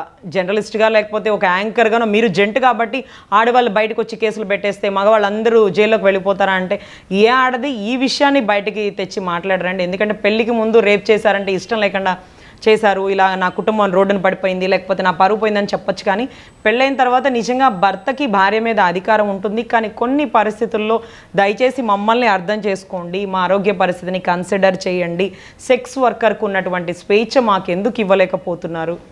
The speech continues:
ఆ, కొన్నిసార్లు నా బాడీ సహించలేకపోతుంది, మీరు చేసేటువంటి సైకో లక్షణాల వల్ల నేను ఇబ్బంది పడుతున్నాను.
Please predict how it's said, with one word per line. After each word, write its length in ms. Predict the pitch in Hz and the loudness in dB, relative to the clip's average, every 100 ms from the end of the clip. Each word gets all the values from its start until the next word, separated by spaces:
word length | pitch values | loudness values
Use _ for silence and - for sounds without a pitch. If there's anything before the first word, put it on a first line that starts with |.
| - - - - - | -20 -20 -20 -12 0
ఆ, 100 | 220 | 0
కొన్నిసార్లు 800 | 214 254 254 262 254 233 214 233 | 2 2 2 2 2 2 2 2
నా 140 | 240 208 | 0 0
బాడీ 380 | 180 190 214 | 2 2 2
సహించలేకపోతుంది, 1120 | 214 190 196 196 208 196 180 185 175 175 170 | 0 0 0 2 2 2 -2 -6 -6 -8 -6
మీరు 300 | 180 208 220 | -2 -2 0
చేసేటువంటి 560 | 208 190 190 202 190 185 | 0 0 -2 -2 0 -2
సైకో 540 | 185 196 196 226 208 | 2 0 2 4 4
లక్షణాల 420 | 202 190 - 190 180 | 4 0 -4 -4 -2
వల్ల 200 | 180 190 | -2 -2
నేను 160 | 185 | -4
ఇబ్బంది 320 | 165 151 196 | -4 -2 -2
పడుతున్నాను. 540 | 190 180 170 175 165 | 0 -2 -2 -6 -8